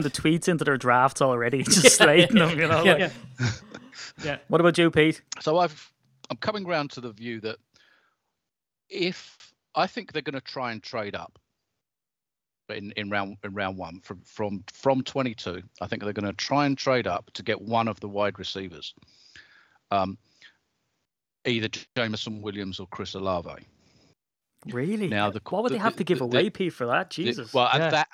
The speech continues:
Speaker 3: and that's the, and that's the quest-, the, the, the two questions, I guess, is, one, what would they have to give away? And two,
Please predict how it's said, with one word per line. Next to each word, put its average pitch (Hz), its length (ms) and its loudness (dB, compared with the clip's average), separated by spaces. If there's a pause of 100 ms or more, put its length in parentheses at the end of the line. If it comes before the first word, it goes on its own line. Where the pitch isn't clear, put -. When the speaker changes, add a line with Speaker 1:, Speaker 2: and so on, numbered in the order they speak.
Speaker 3:
and 139 160 -8
that's 165 280 -2
the, - 200 -14
and 120 160 -12
that's 170 300 -4
the - 100 -18
quest-, 135 380 -12
the, 127 80 -20 (460)
the, - 60 -20 (180)
the - 60 -20 (380)
two 147 160 -8
questions, - 400 -14
I 101 60 -14
guess, 98 200 -16
is, 110 140 -16 (300)
one, 151 260 -2
what 143 140 -10
would 117 140 -12
they 120 100 0
have 113 160 -4
to - 80 -20
give 110 180 -12
away? 98 460 -10 (420)
And 117 160 -8
two, 143 460 -4